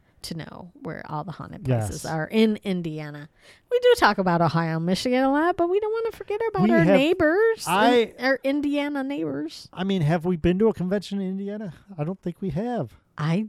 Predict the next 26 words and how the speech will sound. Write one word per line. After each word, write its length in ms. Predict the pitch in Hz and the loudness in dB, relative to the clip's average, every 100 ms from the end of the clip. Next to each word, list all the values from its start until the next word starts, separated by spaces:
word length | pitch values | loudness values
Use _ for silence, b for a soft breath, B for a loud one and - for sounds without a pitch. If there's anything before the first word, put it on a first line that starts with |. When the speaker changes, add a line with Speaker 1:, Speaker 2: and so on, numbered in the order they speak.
| - | -6
Speaker 1:
don't 340 | - 156 160 - | -4 -4 -6 -6
think 200 | 175 175 | -8 -4
we 100 | 180 | -6
have. 420 | 180 233 359 - - - | -6 -8 -10 -14 -10 -2
Speaker 2:
I 60 | |
don't 200 | 123 143 | 0 0
think 160 | 160 160 | -4 -6
so 180 | - 214 | -6 -4
either. 140 | 202 | -4
This 240 | 123 - 131 | -4 -6 -8
is 60 | |
gonna 120 | 127 | -6
be 100 | 123 | -4
the 80 | 117 | -6
first 320 | - 135 - | -6 -8 -8
one. 360 | 151 196 160 110 - - - | -10 -10 -10 -14 -18 -16 -6
Speaker 1:
Oh 240 | 233 240 | -4 -2
my 220 | 165 - | -4 -8
gosh, 520 | 247 254 330 330 339 311 | -14 -6 -2 0 -2 -2
it's 160 | 285 | -4
so 100 | 262 | -4
exciting. 560 | 240 - 247 226 226 240 _ _ 190 | -4 -4 -6 -6 -8 -10 _ _ 6
Speaker 2:
I 60 | |
mean, 140 | 185 160 | 8 8
we've 260 | 160 135 _ _ _ _ _ _ _ _ | 4 0 _ _ _ _ _ _ _ _
obviously 680 | 147 151 139 - 139 127 120 | 0 2 0 -2 -2 -2 -4